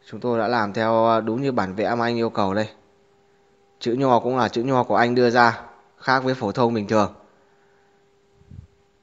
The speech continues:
Lòng ván là r-, rộng sáu mốt. Vâng, quý vị có thể xem đây.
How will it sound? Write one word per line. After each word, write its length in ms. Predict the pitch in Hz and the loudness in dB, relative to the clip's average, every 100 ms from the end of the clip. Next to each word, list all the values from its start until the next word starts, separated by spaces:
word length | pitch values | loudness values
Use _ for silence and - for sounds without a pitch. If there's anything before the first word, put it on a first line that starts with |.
| _ _ _ _ _ _ _ _ _ _ _ _ _ _ _ _ _ _ _ _ _ _ _ _ | _ _ _ _ _ _ _ _ _ _ _ _ _ _ _ _ _ _ _ _ _ _ _ _
Lòng 200 | 104 98 | -12 -8
ván 200 | 101 107 | -6 -4
là 120 | 127 | -4
r-, 240 | 110 110 104 | -4 -4 -4
rộng 360 | 107 107 - | -2 -2 -4
sáu 140 | 113 117 | -6 0
mốt. 240 | 143 156 - - _ _ _ _ _ _ _ _ _ _ _ _ _ _ _ _ | 2 2 -2 -20 _ _ _ _ _ _ _ _ _ _ _ _ _ _ _ _
Vâng, 140 | 104 95 | -16 -12
quý 80 | 107 | -8
vị 160 | 110 101 | -6 -6
có 80 | |
thể 180 | 110 101 | -8 -10
xem 280 | - 110 107 | -4 -2 -2
đây. 120 | 110 | -4